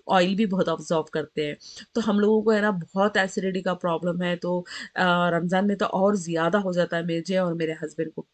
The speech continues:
इसीलिए मैं है ना बस कुछ भी फेंटे बगैर मैं करती हूँ। थोड़ा क्रिस्पी कम लगता है, लेकिन टेस्ट तो अच्छा ही रहता है।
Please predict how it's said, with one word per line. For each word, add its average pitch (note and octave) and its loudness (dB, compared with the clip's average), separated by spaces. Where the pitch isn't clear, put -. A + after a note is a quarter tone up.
इसीलिए G3+ -2
मैं F#3+ 0
है F3 -2
ना G3 -2
बस G3+ -4
कुछ F#3+ -4
भी F#3+ -4
फेंटे F#3 -2
बगैर F3 0
मैं F#3 -4
करती E3 -4
हूँ। F3 -6
थोड़ा A3 2
क्रिस्पी G#3 -4
कम G3 0
लगता F3+ 0
है, F3 -2
लेकिन F3+ -2
टेस्ट E3+ -2
तो F#3 0
अच्छा E3 -6
ही C#3+ -2
रहता C#3+ -4
है। D3 -8